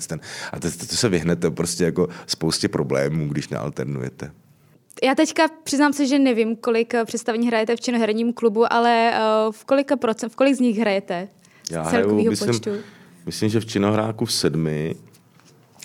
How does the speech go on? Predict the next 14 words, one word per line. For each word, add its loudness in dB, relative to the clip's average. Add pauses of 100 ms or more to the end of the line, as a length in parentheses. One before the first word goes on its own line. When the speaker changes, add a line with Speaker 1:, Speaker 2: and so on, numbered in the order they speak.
(140)
Speaker 1:
a 2
v -8
Řeznické 2
ve 4
dvou. 2
No, 0
tak -8 (420)
prostě -6 (120)
máte -2
to 2
daný. 0 (920)
Jo. -6 (460)
Speaker 2:
A -2
v, -8